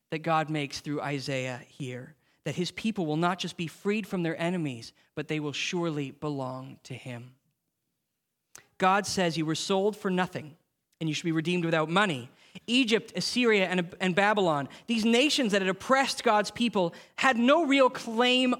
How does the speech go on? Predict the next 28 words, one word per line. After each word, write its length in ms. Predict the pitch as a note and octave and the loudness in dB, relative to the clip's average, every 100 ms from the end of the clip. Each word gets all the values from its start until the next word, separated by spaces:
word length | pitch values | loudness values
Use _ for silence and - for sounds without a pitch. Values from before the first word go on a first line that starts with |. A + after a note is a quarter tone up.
| - | 0
on 320 | G#3 A3+ A3+ | 2 4 2
them. 320 | E3 B2 - _ _ _ _ - | 0 -2 -8 _ _ _ _ 0
It's 160 | A3+ G#3+ | 2 4
not 260 | C4+ D4+ | 4 6
like 220 | C#4+ C4 | 4 4
God 400 | G#3+ B3 B3 G3+ | 4 4 4 0
paid 420 | - B3 C4+ C#4+ F3 | 0 2 4 4 2
them 320 | C3+ A2+ - _ _ _ _ _ _ _ _ _ _ _ _ _ | -2 -4 -16 _ _ _ _ _ _ _ _ _ _ _ _ _
to 80 | - | -4
become 320 | A3 G3+ A#3 | 0 2 2
enslavers. 960 | A3 G#3+ A3+ - G#3+ A3 A#3 F#3 D3 C3 - - | 2 0 0 2 2 4 4 2 0 -2 -12 0
God 300 | B3 C4 C#4 | 4 4 4
wouldn't 220 | C4+ C4 | 2 0
need 200 | B3 B3 | 0 0
to 80 | A3 | 0
buy 460 | F#3 A#3 A#3+ B3 B3 | 2 6 6 6 4
back 380 | G3 A#3+ A3+ - | 4 2 2 -2
his 280 | A#3+ A3+ | -4 -4
people. 560 | - - A#3+ - C3 A#2+ _ _ _ _ _ _ _ _ _ _ _ _ | -6 -6 -6 -4 -10 -10 _ _ _ _ _ _ _ _ _ _ _ _
They 80 | A3 | 0
didn't 220 | C4 B3+ | 0 -2
pay 360 | - B3+ B3+ B3 | 0 2 4 4
God 320 | A3 A3+ A3 A3 | 4 4 2 0
anything 640 | A#3 C4 A#3 F3+ D3 C3+ | 0 2 0 -2 -4 -4
to 100 | E3+ | -6
become 320 | E3+ G3 F#3 | -6 -2 -2
the 120 | F3+ | 0
oppressors 800 | F3+ - F3 C#3+ D#3 C3+ B2 - | -2 0 -2 -2 -6 -10 -12 -16